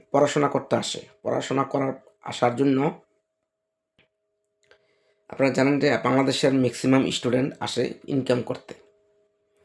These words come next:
স্টুডেন্টের নাম দেয়া আছে ই-, ইনকাম করার জন্য তারা ডেনমার্কে বা ইউরোপের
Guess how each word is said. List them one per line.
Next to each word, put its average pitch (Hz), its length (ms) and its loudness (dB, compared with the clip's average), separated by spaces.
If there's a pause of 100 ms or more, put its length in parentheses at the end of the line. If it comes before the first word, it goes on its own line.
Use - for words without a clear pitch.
(400)
স্টুডেন্টের 127 540 2
নাম 135 100 2 (100)
দেয়া 156 160 6 (140)
আছে - 180 -6 (240)
ই-, 117 120 -6 (140)
ইনকাম 127 320 0
করার 131 240 0
জন্য 143 160 0 (200)
তারা 131 180 0 (380)
ডেনমার্কে 127 460 -2 (120)
বা 135 80 0 (180)
ইউরোপের 127 300 -4